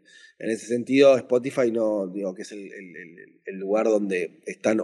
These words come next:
hoy prácticamente todos los podcasts y sobre todo donde la gente va a buscar podcasts, no paga a los realizadores, salvo que lo hagas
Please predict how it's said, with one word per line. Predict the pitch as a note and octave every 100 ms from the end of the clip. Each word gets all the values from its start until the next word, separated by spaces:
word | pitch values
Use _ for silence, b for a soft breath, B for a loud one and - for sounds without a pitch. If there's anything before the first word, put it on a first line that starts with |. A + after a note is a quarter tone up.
| -
hoy | A2 A2+ A2+ - b b b
prácticamente | - A#2 A2+ A2 A2
todos | G#2 A#2
los | A2
podcasts | B2 C3 C#3 - -
y | A2
sobre | G#2 G#2
todo | B2 B2
donde | A2+ A2
la | G#2
gente | - B2+ B2 A#2+ A2
va | A2+ A2+
a |
buscar | A2+ G#2+ - C3+ A#2+
podcasts, | B2+ B2 D3+ F3+ - b b b b
no | G2 G#2+ G#2+
paga | B2 A#2+ G2 - _ -
a | F#2+
los | F#2 F2
realizadores, | F2 G2+ - A#2 C3+ F3
salvo | - B2+ C#3
que | C3+
lo | A#2
hagas | B2+ C#3 - _